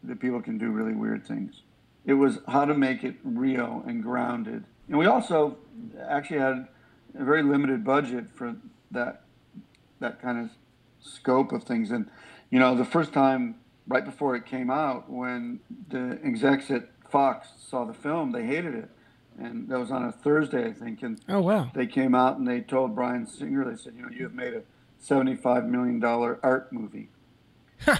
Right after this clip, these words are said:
Speaker 1: And they were, you know, they were kind of upset. And then Saturday morning, when the movie made a fortune, all of a sudden it was like, "See, we knew you could do it. We supported you all along." <laughs> All of a sudden they were like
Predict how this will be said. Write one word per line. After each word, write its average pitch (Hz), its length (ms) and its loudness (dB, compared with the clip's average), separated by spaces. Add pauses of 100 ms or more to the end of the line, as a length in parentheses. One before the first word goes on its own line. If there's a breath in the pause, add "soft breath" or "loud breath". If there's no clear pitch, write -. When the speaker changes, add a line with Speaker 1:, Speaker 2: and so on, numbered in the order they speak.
Speaker 1:
And 113 480 -2 (260)
they 120 140 -4
were, 113 360 -2 (520)
you 135 100 -4
know, 120 100 -6
they 113 100 -2
were 113 80 -4
kind 123 200 -2
of 113 80 -2
upset. 151 640 -2 (460 soft breath)
And 123 80 2
then 131 100 6
Saturday 147 540 4
morning, 147 580 4 (180)
when 123 160 -6
the 117 60 -4
movie 131 280 2
made 127 180 0
a 117 60 -6
fortune, 147 600 0 (180)
all 131 120 2
of 135 60 2
a 139 80 -6
sudden 139 240 0
it - 20 -6
was 123 120 -6
like, 113 220 -4 (320 soft breath)
"See, 233 480 2 (100)
we 202 200 -2
knew 220 160 4
you 226 160 2
could 160 160 -2
do 208 200 6
it. 208 140 2
We 220 140 -4
supported 220 560 -4
you - 80 4
all 208 240 0
along." 185 400 -4
<laughs> - 360 6
All 214 80 4
of 214 100 4
a 185 100 -10
sudden 185 200 -10
they 175 140 -4
were 165 140 -2
like 151 260 -2